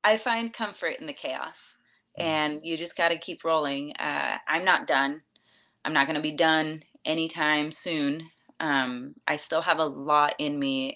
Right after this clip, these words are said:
Speaker 1: and I still have a belt to get. So,
Speaker 2: Mm-hmm.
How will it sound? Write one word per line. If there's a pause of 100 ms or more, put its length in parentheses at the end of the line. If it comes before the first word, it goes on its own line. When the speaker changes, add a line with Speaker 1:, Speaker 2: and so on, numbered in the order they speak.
Speaker 1:
and
I
still
have
a
belt
to
get. (120)
So,
Speaker 2:
Mm-hmm.